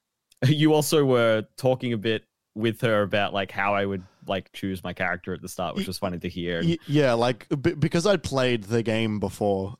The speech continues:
Speaker 2: um, I didn't, I didn't go to the interview. Well, well, well, but basically, we went, we went to the appointment together, and I said, like, "You drive, 'cause I've, I've played it," and, and,
Speaker 1: Yeah.
Speaker 2: and, and so I just, like, spoke to her while you were playing, um, just to sort of, like,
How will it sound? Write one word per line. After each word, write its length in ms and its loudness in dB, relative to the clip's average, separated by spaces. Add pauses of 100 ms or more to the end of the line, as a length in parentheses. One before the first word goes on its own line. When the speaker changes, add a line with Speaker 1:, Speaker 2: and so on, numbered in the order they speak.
Speaker 2:
um, 540 0
I 140 0
didn't, 380 0 (140)
I 120 0
didn't 360 -2
go 140 2
to 60 0
the 140 -4
interview. 480 -4 (260)
Well, 220 0
well, 180 6
well, 140 6
but 180 2
basically, 400 2
we 100 6
went, 240 4
we 100 6
went 200 4
to 60 -8
the 60 6
appointment 360 2
together, 500 2
and 220 -2
I 100 0
said, 180 0
like, 220 -2
"You 140 4
drive, 320 2
'cause 160 0
I've, 200 2
I've 200 0
played 260 -2
it," 160 -4
and, 160 -6
and, 400 -6
Speaker 1:
Yeah. 120 0
Speaker 2:
and, 180 -10
and 180 -6
so 80 -2
I 140 2 (160)
just, 200 -6
like, 140 -6
spoke 200 -6
to 60 -6
her 120 2
while 320 0
you 140 0
were 80 -2
playing, 500 -6 (720)
um, 420 -4
just 220 -8
to 80 -8
sort 160 -2
of, 80 -4
like, 260 -6